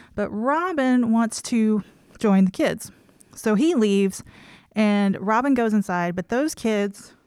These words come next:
are kinda mean, they start chasing her and taunting her. And this leads to her accidental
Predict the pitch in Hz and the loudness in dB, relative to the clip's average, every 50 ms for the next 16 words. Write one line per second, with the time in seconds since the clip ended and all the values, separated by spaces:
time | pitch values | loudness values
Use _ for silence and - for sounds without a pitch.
0 | _ _ - 196 190 190 - _ _ - - 214 208 214 226 294 311 277 294 - | _ _ -8 -8 -8 -8 -10 _ _ -10 -6 -2 0 0 0 0 0 -2 -2 -4
1 | - - - - - - - 262 262 - - 240 - - - - 339 320 - - | -6 -12 -16 -18 -6 -2 0 0 0 0 0 -2 -2 -2 -2 -2 -2 -2 0 0
2 | 302 285 277 277 269 247 226 226 - - 262 262 240 - 262 262 240 233 247 233 | 0 2 2 2 2 2 2 2 2 0 0 0 0 2 2 2 4 4 2 2
3 | 233 240 240 - - - - - - - - - _ _ _ _ - 285 311 311 | 2 2 0 -2 -8 -20 -20 -20 -20 -20 -20 -20 _ _ _ _ -4 -2 0 0
4 | 302 311 302 - - - 262 254 254 262 247 - - 254 233 233 233 - 220 220 | 0 0 -2 -4 -4 -4 -2 0 0 0 -2 -4 -4 -4 -2 -2 -2 -2 -4 -4
5 | - - 233 208 208 214 208 202 - - 214 208 | -4 -4 -4 -4 -2 -2 -2 -2 -4 -6 -8 -8